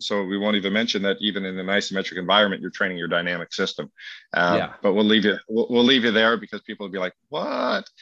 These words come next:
Speaker 1: Yeah, it gets, it gets,
Speaker 2: <laughs>
Speaker 1: w-, when you start to unpack this, it gets wicked complicated and fun. Um, but at the end of the day, we're teaching people how not to move,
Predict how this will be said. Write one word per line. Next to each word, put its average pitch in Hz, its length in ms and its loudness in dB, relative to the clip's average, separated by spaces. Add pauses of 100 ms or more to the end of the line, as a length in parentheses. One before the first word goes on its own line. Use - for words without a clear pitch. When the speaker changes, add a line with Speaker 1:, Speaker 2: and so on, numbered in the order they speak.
(100)
Speaker 1:
Yeah, 107 120 0
it 107 260 -2
gets, 107 160 -2
it 127 240 -2
gets, 120 180 0
Speaker 2:
<laughs> - 20 -8
Speaker 1:
w-, - 920 -4
when 135 100 4
you 151 80 4
start 160 240 4
to 139 120 4
unpack 123 420 0
this, 135 180 -10
it - 160 -14
gets - 240 -4
wicked 98 500 -2
complicated 85 760 -4 (300)
and 104 600 4 (100)
fun. 156 480 2 (440)
Um, 87 360 -4
but 117 100 0
at 120 80 -4
the 147 100 2
end 151 80 2
of 147 60 4
the 131 80 0
day, 135 260 4 (140)
we're 123 60 -8
teaching 139 280 -2
people 120 240 0
how 113 160 2
not 110 280 0
to 107 80 -6
move, 110 300 -2